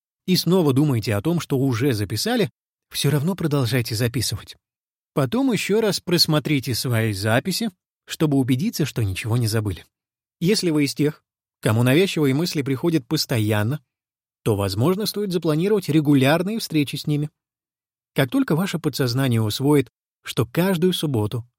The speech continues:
в одиннадцать утра вы проводите плановый получасовой сеанс навязчивого мышления,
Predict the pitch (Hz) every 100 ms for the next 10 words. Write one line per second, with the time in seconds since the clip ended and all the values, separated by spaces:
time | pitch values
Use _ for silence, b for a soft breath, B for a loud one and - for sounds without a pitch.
0 | _ 131 113 117 160 226 185 110 - 104
1 | 117 131 - _ _ _ - 175 254 160
2 | 139 175 156 127 131 120 165 156 120 117
3 | 151 151 131 123 120 113 98 117 98 87
4 | 107 107 101 - 98 90 87 90 180 233
5 | 233